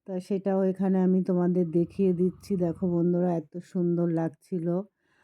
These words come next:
এত সুন্দর লাগছিল কি বলবো। তো বন্ধুরা,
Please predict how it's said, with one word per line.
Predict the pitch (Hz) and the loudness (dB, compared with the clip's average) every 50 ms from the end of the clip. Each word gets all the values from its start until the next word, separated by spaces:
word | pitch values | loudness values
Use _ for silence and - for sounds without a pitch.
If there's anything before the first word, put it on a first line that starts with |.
| _ _ _ _ _ - | _ _ _ _ _ -18
এত | 156 156 - _ 202 | -16 -16 -12 _ -12
সুন্দর | 190 - 214 208 208 202 196 | -6 -2 -2 0 0 0 0
লাগছিল | 190 190 185 185 - - 190 185 190 185 | 0 0 0 -2 -4 -6 -4 -2 -2 -4
কি | 185 - 190 190 | -4 -4 -4 -4
বলবো। | 175 160 165 165 165 165 160 160 156 160 160 160 156 170 - - - - _ _ _ - - - - - _ _ _ - _ _ _ _ _ _ _ _ | -2 0 2 2 4 4 2 2 2 0 0 -2 -2 -6 -12 -16 -20 -20 _ _ _ -20 -20 -20 -20 -20 _ _ _ -20 _ _ _ _ _ _ _ _
তো | 226 220 | -8 -6
বন্ধুরা, | 202 214 214 220 226 220 226 220 220 220 240 269 | -2 0 0 2 2 2 4 4 4 4 4 4